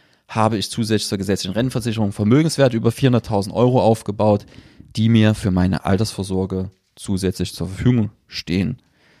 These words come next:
So habe ich in meinem vorgezogenen Ruhestand keine finanziellen Sorgen und kann mit meinen Enkeln, so oft ich möchte, in Ru-,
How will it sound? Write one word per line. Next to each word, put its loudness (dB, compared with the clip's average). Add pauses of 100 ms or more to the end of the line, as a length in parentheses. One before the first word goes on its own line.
(560)
So 0
habe 4
ich -4
in -2
meinem 2
vorgezogenen -2
Ruhestand 0
keine 0
finanziellen -2
Sorgen 4
und -2
kann 2
mit 2
meinen -2 (480)
Enkeln, 2
so -4
oft -4
ich -8
möchte, -6
in -4
Ru-, -12